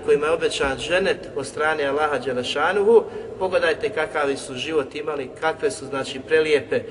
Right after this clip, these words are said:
osobine imali, šta ih je sve krasilo, šta smo mi, ko smo mi, šta mi,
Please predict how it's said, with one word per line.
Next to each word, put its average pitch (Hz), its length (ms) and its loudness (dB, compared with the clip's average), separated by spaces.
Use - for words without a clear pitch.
osobine 151 760 -2
imali, 156 360 -2
šta 175 260 -2
ih 160 120 -4
je 143 100 4
sve 151 180 0
krasilo, 160 680 0
šta 175 240 0
smo 151 200 -4
mi, 160 280 -6
ko 165 120 2
smo 156 180 -2
mi, 160 200 -6
šta 147 180 -2
mi, 160 240 -4